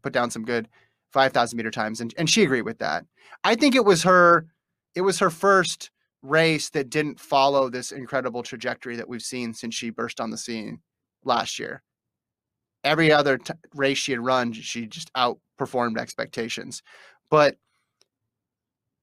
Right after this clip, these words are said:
I wouldn't read too much into it in terms of whether or not she can get the standard, because once Klosterhoffen took off, she was completely by herself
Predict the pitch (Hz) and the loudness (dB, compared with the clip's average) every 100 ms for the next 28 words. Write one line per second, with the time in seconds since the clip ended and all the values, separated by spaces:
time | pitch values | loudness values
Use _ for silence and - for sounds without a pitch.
0 | _ _ _ _ _ - 190 233 277 240 | _ _ _ _ _ 0 2 2 2 0
1 | - 156 160 180 180 180 160 - _ - | -4 -4 -2 0 -2 -4 -6 -12 _ -6
2 | 165 175 180 - - 165 170 165 185 185 | 0 4 4 2 -4 -4 -6 -4 -2 -2
3 | 190 151 139 160 139 135 127 139 139 139 | -2 -4 -6 -4 -4 -4 2 2 4 0
4 | - 135 135 131 117 - 131 135 170 160 | -2 -6 -6 -6 -6 -4 -2 0 0 -2
5 | 139 147 120 123 143 160 - 156 143 - | -4 -2 -2 2 2 2 -2 0 0 2
6 | 147 143 135 - 120 123 131 139 - 143 | 2 2 2 -4 -2 2 4 2 -2 -6
7 | - 127 113 139 127 117 120 113 - 95 | -6 -8 -4 -4 0 0 0 0 -4 -6
8 | 113 - | -8 -12